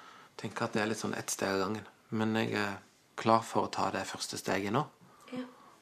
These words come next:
Speaker 1: Og så ser vi hvordan, hva som skjer videre, hvordan de reagerer, hvordan det fungerer. Ja. Så jeg, så jeg tenker at de, de skal få vite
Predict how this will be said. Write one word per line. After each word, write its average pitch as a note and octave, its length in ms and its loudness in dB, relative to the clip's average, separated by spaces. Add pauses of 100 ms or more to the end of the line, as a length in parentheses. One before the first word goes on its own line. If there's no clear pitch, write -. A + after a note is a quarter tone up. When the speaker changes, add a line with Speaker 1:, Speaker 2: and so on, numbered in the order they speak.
(200)
Speaker 1:
Og B2+ 80 0
så C3+ 240 2
ser A2+ 240 6
vi A2+ 80 4 (160)
hvordan, F#2+ 340 0 (1500)
hva - 220 4
som - 100 -2
skjer G2+ 240 6
videre, C3 320 2
hvordan A#2+ 240 4
de G#2 160 4
reagerer, G2 480 -2 (400)
hvordan - 320 -4
det - 80 -4 (320)
fungerer. G#2+ 480 2 (1200)
Ja. B2+ 80 -8 (640)
Så C#3 220 4
jeg, C3 100 4
så C#3+ 80 12
jeg C#3 160 6
tenker C3 220 2
at A#2+ 100 -8
de, C3 160 6
de C3+ 80 6
skal C#3 240 0
få C3 80 2
vite B2 400 6